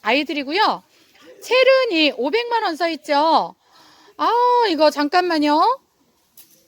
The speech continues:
어머, 얘네들은 이름이 안 써있어가지고 코눈가 뭔가는 모르겠는데 멋있다. 여기 보세요. 예쁘죠?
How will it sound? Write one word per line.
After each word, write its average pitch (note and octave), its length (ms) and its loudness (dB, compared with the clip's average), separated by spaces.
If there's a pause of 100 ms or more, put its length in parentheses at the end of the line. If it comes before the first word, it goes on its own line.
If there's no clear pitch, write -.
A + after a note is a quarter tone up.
(240)
어머, D4 160 -2 (380)
얘네들은 G4 540 4
이름이 A#4+ 380 6
안 D4+ 140 2
써있어가지고 G4+ 760 -2
코눈가 D5 480 -2
뭔가는 D#4+ 360 -2
모르겠는데 D4 760 -2 (520)
멋있다. A#4 580 2 (360)
여기 G4 200 0
보세요. A4+ 880 -2 (500)
예쁘죠? A4+ 520 -2